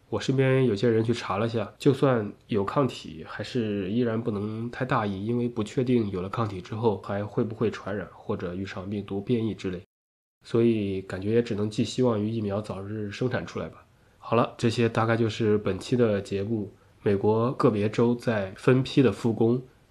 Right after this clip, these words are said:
个别行业也在逐步的恢复，但是很多公司依然鼓励未来几个月在家办公。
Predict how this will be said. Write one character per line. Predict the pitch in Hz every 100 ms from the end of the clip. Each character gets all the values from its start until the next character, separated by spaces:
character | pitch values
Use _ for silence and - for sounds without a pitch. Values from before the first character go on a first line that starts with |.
| _
个 | -
别 | 110 107
行 | 107 98 120
业 | 123 95
也 | 92
在 | 90 104 98 90
逐 | 87 95
步 | 98 123
的 | 101
恢 | - 127
复， | 123 123 90 - - _ _ _ -
但 | 127
是 | 127
很 | 104 101
多 | 104
公 | 120
司 | 120 - 135
依 | 131
然 | 135 120
鼓 | 117 101
励 | 110 110
未 | 113
来 | 104
几 | 101 98
个 | 101
月 | 107
在 | 104 104
家 | 104
办 | 107 101
公。 | 104 104